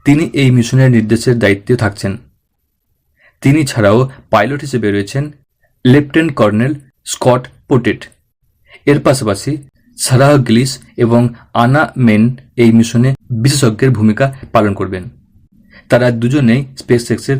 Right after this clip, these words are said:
অপারেশন ইঞ্জিনিয়ার। এই প্রসঙ্গে জানিয়ে রাখি যে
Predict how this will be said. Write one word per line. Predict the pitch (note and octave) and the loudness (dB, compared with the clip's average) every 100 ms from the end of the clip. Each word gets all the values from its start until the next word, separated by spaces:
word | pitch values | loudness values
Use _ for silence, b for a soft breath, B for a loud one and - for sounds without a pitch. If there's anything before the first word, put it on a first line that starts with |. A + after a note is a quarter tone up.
| C3+ - | -6 -6
অপারেশন | - A#2 A2+ C3 | -2 -2 0 -2
ইঞ্জিনিয়ার। | B2+ G#2+ G2 F#2+ - - _ _ _ _ b b b | 2 2 0 -4 -8 -16 _ _ _ _ b b b
এই | C#3 | 0
প্রসঙ্গে | D3 D3+ E3 E3+ | 0 -4 -2 0
জানিয়ে | C3+ G#2+ A#2+ | 2 2 2
রাখি | G2 - | 2 0
যে | G#2+ C3+ | -2 -2